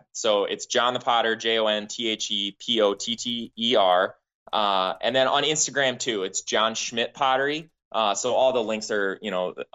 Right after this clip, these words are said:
my Instagram is in the, uh, all the links to the description of the videos. So, yeah, Instagram and YouTube are probably the two that I'm most active on.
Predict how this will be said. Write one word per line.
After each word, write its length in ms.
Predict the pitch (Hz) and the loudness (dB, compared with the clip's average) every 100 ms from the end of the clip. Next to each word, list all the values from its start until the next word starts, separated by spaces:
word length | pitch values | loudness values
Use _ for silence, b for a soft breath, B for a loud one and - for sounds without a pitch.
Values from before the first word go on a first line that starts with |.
| - | -2
my 140 | 113 | 0
Instagram 420 | 110 104 110 107 | 0 -2 0 0
is 120 | 104 - | 0 -4
in 180 | 110 | -6
the, 360 | 104 98 95 95 _ _ _ _ - - | -2 0 0 -2 _ _ _ _ -16 -6
uh, 300 | 60 58 50 - | -2 0 -2 0
all 120 | 117 113 | 2 4
the 40 | 104 | 2
links 200 | 104 - | 0 -2
to 100 | 107 | -4
the 60 | |
description 500 | 98 - - 104 110 | -4 -4 -2 -2 -2
of 80 | 98 | -4
the 60 | 92 | -2
videos. 560 | 92 87 85 90 - - _ _ - | -2 0 0 0 -2 -8 _ _ -8
So, 540 | - - 143 135 127 | -6 2 6 6 4
yeah, 220 | 170 202 151 | 2 2 4
Instagram 400 | 165 190 202 190 | 2 2 2 2
and 100 | 156 | 0
YouTube 280 | 156 165 | 0 2
are 80 | 139 | 2
probably 260 | 143 135 131 | 4 4 4
the 140 | 123 | 2
two 220 | - 143 | 0 0
that 120 | 135 127 | 2 2
I'm 120 | 117 | 2
most 200 | 120 120 | 0 2
active 320 | 110 110 110 | 2 2 0
on. 260 | 104 117 | 0 0